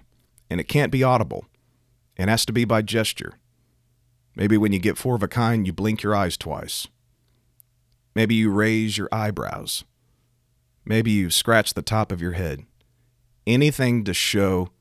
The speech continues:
a signal, and can I tell you, it's a fun game. But it just, it's a lesson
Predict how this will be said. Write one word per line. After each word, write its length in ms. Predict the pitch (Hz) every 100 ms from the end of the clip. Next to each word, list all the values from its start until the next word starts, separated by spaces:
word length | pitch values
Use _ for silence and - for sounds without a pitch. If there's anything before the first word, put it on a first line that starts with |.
| _ _ _ -
a 100 | 90
signal, 460 | - 110 95 80
and 100 | 95
can 140 | 104 101
I 40 |
tell 200 | - 101
you, 60 | 85
it's 120 | -
a 40 |
fun 320 | 87 110 90 85
game. 340 | 82 69 - _ _ _ _ _ _ _ _ _ _ _ -
But 100 | 139
it 60 |
just, 280 | 139 147 -
it's 140 | 113 -
a 80 |
lesson 560 | 120 147 143 92 73